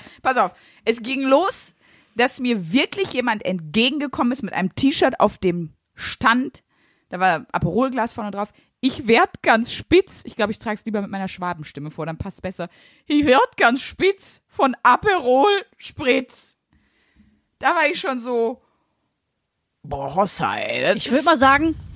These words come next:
Speaker 2: das ist einfach ein natürliches Verhütungsmittel. Also wenn du
Speaker 1: So.
Speaker 2: mal wirklich die, die erotische Stimmung im Schlafzimmer kaputt machen willst,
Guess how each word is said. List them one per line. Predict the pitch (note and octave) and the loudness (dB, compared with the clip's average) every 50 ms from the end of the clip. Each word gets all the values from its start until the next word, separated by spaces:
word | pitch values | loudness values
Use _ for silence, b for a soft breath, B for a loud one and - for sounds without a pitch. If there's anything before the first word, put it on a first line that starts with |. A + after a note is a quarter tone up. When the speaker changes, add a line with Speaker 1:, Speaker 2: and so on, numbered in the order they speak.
| - - - | -18 -18 -8
Speaker 2:
das | - - | -4 -2
ist | A#3+ | 0
einfach | C4+ C#4+ C4 C#4+ | 0 2 2 2
ein | D4 | 4
natürliches | C4 B3+ C4 - - D#4 D#4 D#4 D4 C#4 C#4+ | 4 2 2 2 2 2 2 4 2 2 0
Verhütungsmittel. | - - C4+ D4+ E4+ F4+ A#3+ E3 - - F#3+ E3+ F3+ E3 D3 _ _ _ _ _ b b b b | 2 2 2 2 2 0 -2 -4 0 0 0 0 0 -4 -6 _ _ _ _ _ b b b b
Also | - A3+ A3+ A3 A#3+ | -6 -4 0 0 0
wenn | A#3 A#3+ | 0 0
du | B3 | 0
Speaker 1:
So. | B3 B3+ | 2 2
Speaker 2:
mal | A#3+ A#3 | 2 2
wirklich | - D4 C#4+ D4 C#4+ - - - B3 | 0 -2 -2 -4 -6 -6 -8 -12 -8
die, | G#3+ A#3 A#3+ A#3 A3+ - - - - - _ | -4 0 0 0 0 0 -2 -6 -8 -10 _
die | - A#3+ A3+ A#3 | -4 -2 2 2
erotische | A#3 A3 B3 D#4+ F4 D#4+ - - D4 | 2 4 4 2 2 0 0 0 0
Stimmung | - - D#4 D4 C#4+ C#4 B3+ | 0 0 0 2 4 4 4
im | B3 B3 | 2 2
Schlafzimmer | - C#4 C4+ D4+ - - C4 A#3+ | 2 2 2 2 2 2 2 2
kaputt | - - A#3 A3 - - C4+ C4+ D4 | 4 2 0 2 2 0 0 0 -2
machen | D4 C#4+ D#4+ C4+ A#3 | 0 0 0 0 2
willst, | B3 B3 B3+ A#3 - | 2 2 2 2 -2